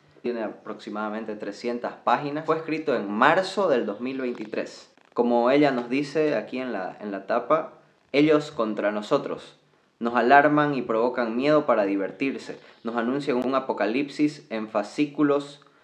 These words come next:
Son maestros en el arte de la simulación y la ocultación, y viven de la mentira, del engaño y de la trampa". Son solo algunos de los dueños del planeta.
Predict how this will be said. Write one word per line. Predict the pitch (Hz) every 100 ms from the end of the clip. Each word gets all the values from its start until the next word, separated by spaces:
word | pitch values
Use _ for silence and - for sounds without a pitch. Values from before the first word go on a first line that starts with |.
| _
Son | - 139 135
maestros | 120 143 127 113
en | 104 98
el | 110
arte | 147 156 151
de | 123
la | 113
simulación | 107 117 107 101 - 143 151
y | 120
la | 104
ocultación, | 104 101 95 - 135 98 - - -
y | 123
viven | 131 147 139 127
de |
la | 104
mentira, | 101 95 92 135 107 - - _ _ _
del | 110 107
engaño | 104 110 139 151 151 - 110
y |
de | 110
la | 104 -
trampa". | 123 120 - _ _ _ _ _ _ _ _ _
Son | _ 139 139
solo | 139 147 147 139 -
algunos | 131 143 185 185 190 -
de | 139 156 160 -
los | 117 113
dueños | 135 143 139 135 -
del | 110 113 113
planeta. | - 110 110 113 - -